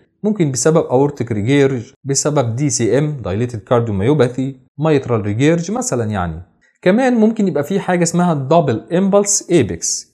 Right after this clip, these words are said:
يعني تيجي تحط ايدك كده مع كل ضربة قلب هي تعمل اتنين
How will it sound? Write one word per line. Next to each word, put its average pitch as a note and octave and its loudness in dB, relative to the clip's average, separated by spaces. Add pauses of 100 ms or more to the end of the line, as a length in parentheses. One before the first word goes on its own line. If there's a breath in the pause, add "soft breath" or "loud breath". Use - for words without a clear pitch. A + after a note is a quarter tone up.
يعني G#2+ -4
تيجي E3 -2
تحط F3 -2
ايدك F#3 0
كده A3+ 2 (360 loud breath)
مع C3+ -2
كل G3+ 2
ضربة G3 2
قلب A3 2 (380)
هي E3+ 4
تعمل F3+ 2
اتنين G#2 -2